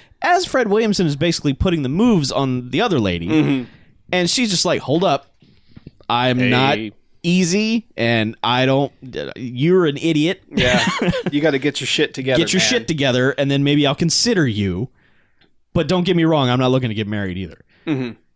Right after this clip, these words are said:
Speaker 1: And he's like, "Whatever, baby, that's, that's fine. Let's, let, let's go home.
Speaker 2: Mm-hmm.
Speaker 1: <laughs> Let's leave.
Speaker 2: Yeah.
Speaker 1: Take me home. Take me to bed."
Speaker 2: Yep.
Speaker 1: <laughs> And then leave.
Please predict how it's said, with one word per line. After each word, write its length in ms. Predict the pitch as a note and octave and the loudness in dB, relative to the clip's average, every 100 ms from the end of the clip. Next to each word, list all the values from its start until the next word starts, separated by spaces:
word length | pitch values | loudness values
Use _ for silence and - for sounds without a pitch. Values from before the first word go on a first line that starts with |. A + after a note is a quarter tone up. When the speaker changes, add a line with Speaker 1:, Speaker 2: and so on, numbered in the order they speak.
| _ | _
Speaker 1:
And 120 | - | -4
he's 120 | C3+ B2+ | -2 -2
like, 160 | C3 - | -4 -8
"Whatever, 400 | A#2 G3+ G4+ E4+ | -4 0 0 0
baby, 300 | D#4 F4+ F4+ | 0 2 0
that's, 320 | D#4+ F#4 - | 0 -4 -6
that's 240 | - - | -6 -6
fine. 440 | - C#4+ F4 F4+ E4+ | -4 -2 -2 -4 -6
Let's, 300 | A3+ - - - | -6 -4 -6 -6
let, 180 | A#3+ - - | -6 -6 -8
let's 180 | C#4 | -6
go 160 | - F#4 | -2 -2
home. 420 | D4+ G4 - - _ _ - | 0 -2 -2 -6 _ _ -10
Speaker 2:
Mm-hmm. 840 | B2+ A#2 G#2+ - G#2 - - A3 | -8 -8 -4 -2 -2 -4 -6 -4
Speaker 1:
<laughs> 0 | |
Let's 260 | E3 - - | -2 -2 -4
leave. 540 | C3 F#3+ C4+ F#3 C#3 | -6 -4 -2 0 0
Speaker 2:
Yeah. 280 | D3+ - B2+ | -2 -12 -8
Speaker 1:
Take 180 | A3 - | -8 -6
me 160 | A3+ G#3 | -4 0
home. 380 | C3+ G#2+ D2+ - _ _ _ - | 0 -2 -4 -18 _ _ _ -8
Take 220 | F#3+ G#3+ | -6 -4
me 140 | F#3+ | -2
to 60 | D#3+ | -2
bed." 200 | A#2 - _ - _ - | -2 -8 _ -20 _ -6
Speaker 2:
Yep. 160 | D3 - - - - | -6 -6 -20 -20 -20
Speaker 1:
<laughs> 360 | - - D#3 - | -14 -8 -6 -6
And 180 | C#3 C3 | -4 -2
then 140 | A#2+ | -2
leave. 220 | G#2 - | -6 -8